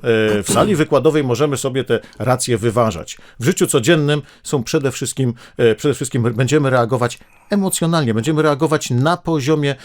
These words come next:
e, na, na, na poziomie, e, pewnej aprobaty bądź oburzenia, e, moralnego. I dlatego być może część osób po prostu nie od-, e,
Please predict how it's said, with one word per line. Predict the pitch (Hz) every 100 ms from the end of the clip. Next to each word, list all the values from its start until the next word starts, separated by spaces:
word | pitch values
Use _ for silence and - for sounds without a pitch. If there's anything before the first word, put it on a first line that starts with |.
| - -
e, | 131
na, | 147
na, | 135
na | 135 135
poziomie, | 143 127 131 127 123 127 120
e, | 113
pewnej | 117 113 -
aprobaty | 156 175 160 165 175
bądź | 147 156 -
oburzenia, | 180 147 156 120 131 160 123 80 - - _
e, | 113 104
moralnego. | 110 110 101 95 90 80 - - _ _ _ - _
I | 147
dlatego | 113 107 226 135 104 123 - _
być | 80 104 98
może | 156 160 214 - - -
część | - 180 185
osób | - 185
po | -
prostu | 127 156 147
nie | 135 151
od-, |
e, | 139